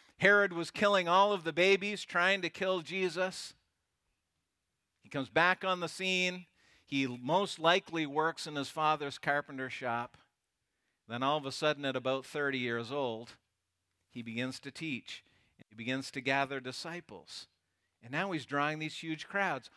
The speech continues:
Why is he drawing all these crowds? I want to suggest to you this morning that one of the reasons he's drawing these huge crowds is that people want to see what he's gonna do next.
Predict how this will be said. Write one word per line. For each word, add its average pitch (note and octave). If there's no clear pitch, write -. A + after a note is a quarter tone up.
Why F3
is G#3+
he G3
drawing D#3+
all D#3
these D3+
crowds? E3
I F3+
want G#3
to D#3
suggest E3
to E3
you D#3
this G3
morning F3
that C3+
one G#3+
of A3
the G3
reasons F#3
he's E3
drawing G3
these F3+
huge G#3
crowds G3+
is E3+
that E3+
people G#3+
want F#3+
to F#3
see G#3+
what G3+
he's G#3
gonna G#3+
do G#3+
next. C4+